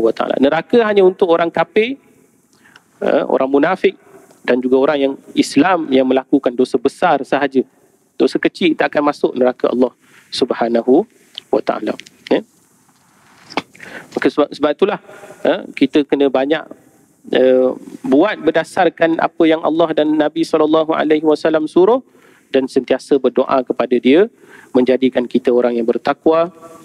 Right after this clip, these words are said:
eh, dan dimasukkan ke dalam syurga Allah Subhanahu Wa Taala.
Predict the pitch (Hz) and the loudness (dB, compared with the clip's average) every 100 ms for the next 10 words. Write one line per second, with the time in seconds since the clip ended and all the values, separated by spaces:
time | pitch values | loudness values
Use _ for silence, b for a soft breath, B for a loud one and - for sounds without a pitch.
0 | - 139 - 127 127 127 - - 123 120 | -2 -2 0 0 0 0 -2 -2 -4 -4
1 | 127 120 120 117 - _ - - 123 127 | -2 0 -2 -6 -18 _ -8 -2 0 0
2 | 123 123 117 - 117 123 120 117 127 160 | 0 -2 -4 -6 -4 -4 -4 0 4 4
3 | 226 B B B B - 123 - 107 110 | 0 B B B B -6 -4 -2 -2 -4